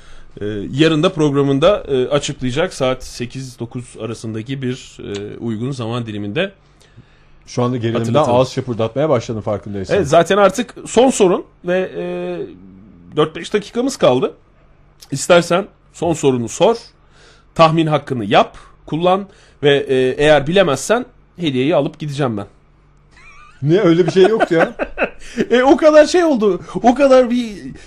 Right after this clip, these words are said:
Speaker 1: bilebilecek misin, bilemeyecek. Bilsen ne olacak, bilemesen ne olacak?
Speaker 2: Çark
Speaker 1: Bile-
Speaker 2: çevirebiliyorum. Şans çarkı gibi bir şey var mı?
Speaker 1: Bak,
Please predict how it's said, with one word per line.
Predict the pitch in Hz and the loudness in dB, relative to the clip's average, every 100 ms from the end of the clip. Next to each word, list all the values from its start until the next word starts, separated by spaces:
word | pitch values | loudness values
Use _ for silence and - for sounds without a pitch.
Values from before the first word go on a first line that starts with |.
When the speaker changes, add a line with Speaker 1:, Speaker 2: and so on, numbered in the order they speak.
| - | -2
Speaker 1:
bilebilecek | 208 247 233 214 247 | 2 2 2 2 0
misin, | 208 262 | -2 -2
bilemeyecek. | 233 254 190 156 - - | -2 0 0 -2 -6 -4
Bilsen | 156 240 - 285 269 | 2 2 4 4 6
ne | |
olacak, | 208 180 254 202 | 6 6 2 0
bilemesen | 240 247 214 202 156 | 0 2 4 2 4
ne | |
olacak? | 131 107 110 - | 0 -2 -8 -4
Speaker 2:
Çark | 175 220 | 0 4
Speaker 1:
Bile- | 220 | 4
Speaker 2:
çevirebiliyorum. | 226 180 175 147 127 123 | 4 2 -2 -4 -8 -8
Şans | 156 165 170 | -6 -6 -6
çarkı | - 156 147 | -8 -6 -6
gibi | 156 147 151 147 | -6 -8 -8 -10
bir | |
şey | 143 165 | -6 -4
var | 180 214 | -2 -4
mı? | 151 | -4
Speaker 1:
Bak, | 139 - | -6 -6